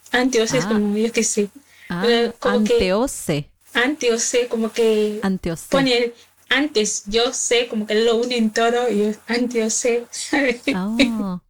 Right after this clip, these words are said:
Speaker 2: ok, qué
Speaker 1: Y, y
Speaker 2: interesante.
Speaker 1: sí, es, es, es que en Guinea la verdad es que se renueva cada día.
Speaker 2: Sí.
Speaker 1: Algo nuevo
Speaker 2: <laughs>
Speaker 1: sale, entonces es muy, no sé, es muy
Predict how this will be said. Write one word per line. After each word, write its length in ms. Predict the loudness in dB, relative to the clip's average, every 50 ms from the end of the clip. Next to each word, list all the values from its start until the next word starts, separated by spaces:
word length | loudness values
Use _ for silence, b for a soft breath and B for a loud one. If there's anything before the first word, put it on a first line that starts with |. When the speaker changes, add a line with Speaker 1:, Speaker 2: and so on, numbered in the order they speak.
| _ _ _ _ _ B B B B
Speaker 2:
ok, 220 | -4 -6 -6 -8 -8
qué 160 | -8 -6 -4
Speaker 1:
Y, 140 | 0 0 2
y 20 |
Speaker 2:
interesante. 840 | 2 0 2 0 0 2 0 0 0 -2 -2 -2 -2 -4 -6 -4 -2
Speaker 1:
sí, 500 | -4 -4 -2 -2 -2 0 0 0 0 2
es, 260 | 2 0 0 -2 -4 -8 _
es, 220 | -4 -4 -4 -4 -8 _
es 200 | -4 -2 -2 0
que 80 | 2 0
en 100 | 2 2
Guinea 400 | 2 2 2 2 2 0 -2 -4
la 120 | -4 -2 0
verdad 180 | 0 2 0
es 100 | 0 -2
que 320 | -2 0 2 2 2 0 -4 -6
se 200 | -4 -2 0 2
renueva 480 | 2 2 2 2 2 2 2 2 0
cada 220 | 0 0 0 2 2
día. 260 | 4 2 2 0 -2 -6 _ _ _ _ _
Speaker 2:
Sí. 260 | -4 -4 -4 -6 -8 -10 _ _ -2
Speaker 1:
Algo 320 | 0 0 2 2 2 0 0 0
nuevo 320 | 0 2 2 2 2 2 0
Speaker 2:
<laughs> 0 |
Speaker 1:
sale, 520 | 0 0 -2 0 0 2 2 2 2 2
entonces 460 | 2 0 -2 -2 0 0 -2 -2 -2 -2 -2
es 300 | 0 0 0 -2 -2 -2
muy, 520 | 0 0 2 2 2 4 2 2 0 -2 -6 _ _ _ _ -6
no 200 | -4 -4 -2 -2
sé, 240 | -2 -2 -2 0 0
es 40 | 0
muy 520 | 2 4 4 2 2 2 2 0 0 -4